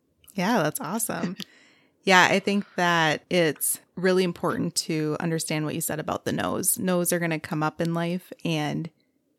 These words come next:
although they can hurt or feel discouraging in the moment, it's really important that you accept it, that it's just not the right time for you for that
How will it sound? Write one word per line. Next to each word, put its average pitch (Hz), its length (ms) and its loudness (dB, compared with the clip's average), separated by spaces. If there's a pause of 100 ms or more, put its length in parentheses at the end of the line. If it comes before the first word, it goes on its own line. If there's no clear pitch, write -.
(120)
although 175 260 6
they 170 140 4
can 160 380 -4
hurt 185 640 -2
or 160 340 -4
feel 156 220 -8
discouraging 202 580 0
in 196 80 2
the 196 80 2
moment, 180 720 -2
it's 170 280 -2
really 170 180 0
important 165 400 -6
that - 200 -2
you 165 320 -2 (460)
accept - 420 -2
it, 180 160 0
that 151 380 0
it's 151 160 -2
just 160 160 -4
not 156 160 -2
the - 80 -6
right - 160 -6
time 214 260 0
for 208 140 -2
you 196 220 0
for 185 200 -2
that 180 360 -2